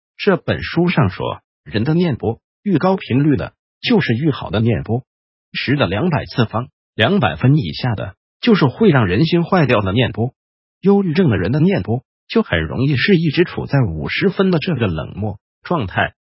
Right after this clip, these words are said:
对自己冷漠。那请问，一个人为什么会变成忧郁症？我刚才不是讲吗？我常常说一句话，躁郁症是小瘪三的病，忧郁症是优势角色的病，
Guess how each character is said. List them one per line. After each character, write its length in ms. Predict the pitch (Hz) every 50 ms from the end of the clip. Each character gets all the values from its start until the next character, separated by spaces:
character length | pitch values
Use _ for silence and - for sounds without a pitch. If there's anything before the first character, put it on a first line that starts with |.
| _ _ _ -
对 140 | 196 180
自 160 | 147 - 196 151
己 100 | - 156
冷 240 | 127 110 - 117
漠。 220 | 101 90 104 - - _ _ _ _ _ _ _ _ _ _
那 140 | 185 175 135
请 300 | - - - 95 85 82
问， 200 | 80 65 - - _ _ _ _ _
一 140 | - 110 151
个 100 | 175 180
人 200 | 139 117 127 151
为 180 | 175 190 165 120
什 140 | 101 - 80
么 100 | 110 143
会 160 | 139 131 113
变 200 | - 143 123 92
成 220 | - - 98 117
忧 220 | 123 143 143 147 156
郁 100 | 143 101
症？ 160 | - 123 - - _ _ _ _ _ _ _ _ _ _
我 120 | - 98 95
刚 260 | - - 156 170 170
才 220 | - - 90 107 131
不 180 | - 104 147
是 140 | 165 - 143
讲 220 | - - - -
吗？ 100 | - - - _ _ _ _ _ _ _ _ _ _ _
我 140 | 104 104 101
常 340 | - - - 113 170 196 175
常 240 | - - 113 135
说 240 | 151 - 170 160 160
一 140 | 151 127 151
句 160 | - - 117
话， 280 | 104 - 127 117 - - _ _ _ _ _
躁 220 | - 226 185 156
郁 120 | 160 165
症 220 | 143 - 262 233 185
是 160 | - - 180
小 260 | - - - - -
瘪 180 | - 185 190 170
三 200 | - - 180 190
的 100 | 190 143
病， 200 | - 190 202 160 - _ _ _ _
忧 220 | 180 196 208 208
郁 140 | 208 196 160
症 220 | - 226 208 151 117
是 140 | 98 104
优 220 | 90 139 147 151 151
势 160 | - 165 110
角 180 | - 98 120 156
色 180 | 165 - 160
的 100 | 120 95
病， 240 | - 170 135 117